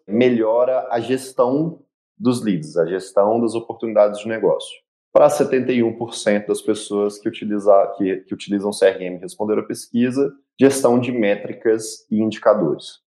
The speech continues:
Se eu pudesse simplificar aqui essa história, né, a gente já falou um pouquinho sobre, sobre isso, mas eu acho que o C R M, ele tem um benefício claro pro profissional de vendas e um benefício claro pra pessoa de gestão de vendas.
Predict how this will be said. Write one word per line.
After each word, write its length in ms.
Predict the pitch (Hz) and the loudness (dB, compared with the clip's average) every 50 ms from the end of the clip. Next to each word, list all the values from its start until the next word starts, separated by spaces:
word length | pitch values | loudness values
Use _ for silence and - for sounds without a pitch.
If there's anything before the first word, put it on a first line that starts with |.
| _ _ | _ _
Se 160 | _ - - | _ 0 4
eu 100 | 175 170 | 4 6
pudesse 440 | - 196 165 139 139 - - - - | 6 4 4 6 4 4 2 0 -2
simplificar 720 | - 139 123 - 113 107 - - - - - - 107 107 95 | -2 -2 -2 -2 -6 -8 -8 -10 -12 -4 2 6 6 6 6
aqui 460 | 87 - - - - - 104 95 87 | 4 0 -4 -4 0 0 2 4 2
essa 160 | 85 85 - | 2 0 -4
história, 420 | - - _ 92 95 107 98 90 90 | -14 -4 _ 4 4 6 4 4 2
né, 80 | 87 | -2
a 60 | 92 92 | -2 -4
gente 140 | 95 110 | -6 -8
já 100 | 110 107 | -10 -8
falou 220 | - - 101 95 90 | -4 -2 -2 -2 -4
um 40 | - | -6
pouquinho 340 | 87 - _ - 90 87 | -10 -14 _ -10 -10 -10
sobre, 760 | 85 - - 90 87 85 80 82 80 78 76 73 71 71 - _ _ _ _ - | -10 -8 -6 -6 -6 -4 -4 -4 -4 -4 -4 -8 -10 -14 -20 _ _ _ _ -6
sobre 400 | - 82 80 78 90 92 107 117 | -2 -2 0 2 2 4 4 4
isso, 360 | 113 - - 117 - - - _ _ _ _ _ - | 4 2 -2 -8 -10 -12 -16 _ _ _ _ _ 2
mas 140 | - 139 135 | 2 4 6
eu 80 | 139 | 4
acho 120 | 139 135 - | 4 2 2
que 60 | 135 | -2
o 40 | - | -2
C 140 | - 143 | 0 0
R 220 | 127 123 123 113 110 | 0 0 0 -2 -2
M, 380 | 110 117 120 123 120 120 117 - | 0 0 0 0 0 -2 -4 -4
ele 200 | 107 110 113 113 | -4 -4 -4 -4
tem 140 | 107 117 110 | -4 -6 -6
um 80 | 110 107 | -6 -6
benefício 720 | 110 107 104 104 104 - - 104 98 98 - - - 95 90 | -6 -6 -6 -8 -10 -10 -10 -10 -10 -10 -12 -10 -10 -10 -8
claro 500 | - - 98 92 90 90 90 90 85 87 - - | -2 2 4 6 6 6 4 0 -4 -6 -8 -6
pro 380 | - 87 87 85 85 85 85 - | -2 0 0 0 0 -2 -4 -4
profissional 400 | 85 87 - - - 87 87 90 | -8 -8 -8 -8 -6 -6 -4 -6
de 120 | 87 - | -6 -4
vendas 380 | - 127 143 151 147 143 131 120 | -2 -2 -2 0 0 -2 -2 -2
e 60 | 127 | -2
um 80 | 120 110 | -2 0
benefício 460 | 107 101 98 - - - - - 101 | 0 -2 -2 -6 -10 -18 -16 -14 -4
claro 260 | - 95 92 90 92 | 2 2 4 4 4
pra 120 | - - 85 | 0 -2 -4
pessoa 280 | - 90 - - 90 | -4 -8 -8 -6 -8
de 80 | 87 82 | -4 -2
gestão 340 | 92 87 - - 98 98 101 | -4 -4 -2 -2 -2 -2 -2
de 100 | 113 127 | -4 -4
vendas. 540 | 120 113 117 131 143 147 147 - - - | -2 0 0 0 0 -2 -4 -6 -12 -16